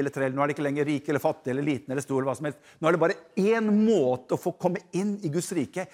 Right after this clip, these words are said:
Det er gjennom Jesus Kristus. Og han sier, «Jeg er det sanne vintreet.» Fantastisk!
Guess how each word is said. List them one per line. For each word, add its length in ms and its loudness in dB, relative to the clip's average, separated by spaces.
Det 480 0
er 320 -2
gjennom 480 0
Jesus 480 -6
Kristus. 400 -6
Og 100 -2
han 160 4
sier, 240 0
«Jeg 400 2
er 400 0
det 80 -2
sanne 840 0
vintreet.» 560 -4
Fantastisk! 680 2